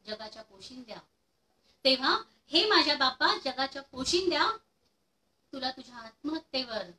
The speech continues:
पुन्हा एकदा विचार करायला हवा, तुला तुझ्या आत्महत्येवर पुन्हा एकदा विचार करायला हवा. अशीच वेळ आलेली आहे आज की खरंच, अ, ह्या पोशिंद्याने आत्महत्या करण्यापूर्वी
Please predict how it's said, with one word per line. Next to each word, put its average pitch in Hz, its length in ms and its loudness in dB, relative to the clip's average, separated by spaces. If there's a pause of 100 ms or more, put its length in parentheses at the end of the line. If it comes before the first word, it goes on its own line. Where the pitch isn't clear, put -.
(680)
पुन्हा 262 260 -4
एकदा 233 220 -8
विचार 254 320 -18
करायला 208 340 -16
हवा, 180 380 -18 (760)
तुला 220 160 -10
तुझ्या 214 280 -18
आत्महत्येवर 196 720 -18 (600)
पुन्हा 214 240 -14
एकदा 180 380 -12 (340)
विचार 254 340 -20
करायला 180 360 -12
हवा. 165 220 -20 (2250)
अशीच 254 260 -8 (160)
वेळ 220 200 -12
आलेली 208 340 -8
आहे 214 240 -14
आज 214 180 -14 (560)
की 233 220 -20
खरंच, 254 340 -10
अ, 214 220 -14 (680)
ह्या 208 220 -10
पोशिंद्याने 220 720 -18 (1000)
आत्महत्या 262 500 -12
करण्यापूर्वी 214 640 -18